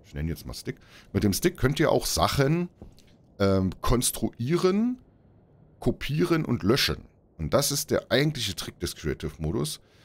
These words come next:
Ähm, und dann zeige ich euch dann, wie man das Gerüst, äh, herstellt. Und zwar können wir, wenn wir so ein Gerüst gesetzt haben, ja, ich, ich, äh, kopiere mir das mal, damit ich mal,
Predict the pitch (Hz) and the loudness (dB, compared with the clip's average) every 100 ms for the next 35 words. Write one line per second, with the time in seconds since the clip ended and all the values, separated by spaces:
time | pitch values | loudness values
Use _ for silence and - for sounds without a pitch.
0 | _ _ 98 92 95 95 98 - 90 76 | _ _ 0 2 2 0 -2 -4 -4 -4
1 | - - 85 80 80 85 - 76 - 71 | -10 -2 0 2 0 0 -2 -4 -4 -6
2 | 67 71 69 62 - - - - - _ | -8 -10 -10 -8 -10 -16 -14 -14 -14 _
3 | 53 - - - _ - - - - - | -14 -14 -18 -20 _ -16 -14 -14 -16 -20
4 | _ 147 151 - 58 - - - - _ | _ -4 -2 -2 -4 -6 -20 -20 -20 _
5 | - 156 214 151 139 196 254 - _ _ | 2 2 4 2 2 2 -2 -12 _ _
6 | - - - _ _ _ - - 104 92 | -16 -16 -20 _ _ _ -20 -8 -2 2
7 | 110 113 104 95 71 90 82 87 151 - | 4 4 2 2 2 2 0 0 0 -2
8 | - 71 92 - - 98 92 190 320 - | -6 -2 0 0 -6 -4 -2 -2 -4 -8
9 | _ _ _ _ _ - 85 180 254 - | _ _ _ _ _ -6 -4 -4 -8 -16
10 | _ _ _ _ _ _ _ _ _ - | _ _ _ _ _ _ _ _ _ -20
11 | - - - 85 76 - _ - - - | -18 -18 -8 -6 -6 -12 _ -20 -20 -14
12 | - 107 120 117 - 101 107 80 78 82 | -6 -2 -2 -2 -2 -2 0 -2 -4 -8
13 | - 80 78 76 | -6 -2 -2 -2